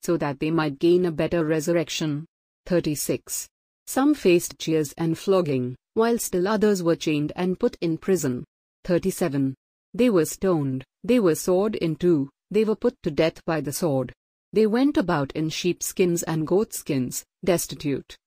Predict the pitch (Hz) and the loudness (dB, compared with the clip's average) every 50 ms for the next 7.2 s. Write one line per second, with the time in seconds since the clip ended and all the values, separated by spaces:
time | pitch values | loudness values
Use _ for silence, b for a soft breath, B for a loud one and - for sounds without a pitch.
0 | _ - 247 254 277 269 - 170 - - 175 160 - 147 127 - - 160 160 156 | _ -2 0 2 2 2 -2 -4 -2 0 0 0 0 -2 -6 -4 -4 -4 -2 0
1 | 151 147 147 - - - 180 170 160 175 160 135 - - 202 202 185 170 - - | -2 -2 -4 -4 -4 -2 0 0 0 0 -4 -6 -6 -6 -6 -4 -4 -4 -4 -4
2 | 170 156 139 - _ - - - _ _ _ _ _ _ _ _ - 170 165 185 | -2 -2 -2 -4 _ -12 -16 -16 _ _ _ _ _ _ _ _ -2 0 2 4
3 | 196 196 202 196 170 170 180 156 - 160 160 156 165 - - 165 185 196 175 156 | 4 4 4 2 2 0 -2 -2 -2 -4 -6 -6 -6 -6 -2 0 0 2 2 2
4 | 135 131 - 156 151 - - 165 147 139 135 131 139 _ _ _ _ _ _ _ | 0 0 0 -2 -4 -4 -4 -4 -2 -2 -4 -4 -6 _ _ _ _ _ _ _
5 | - 175 240 247 220 254 269 277 220 175 156 147 151 160 165 165 156 170 170 170 | -2 0 0 2 2 4 4 4 4 4 2 2 0 0 -2 -2 0 0 0 0
6 | 156 170 156 143 - - - 165 170 175 180 185 190 202 214 202 - 160 143 131 | 0 -2 -4 -4 -6 -8 -4 -2 -2 0 2 2 2 2 2 0 0 0 0 0
7 | 135 143 - - | 0 -2 -6 -12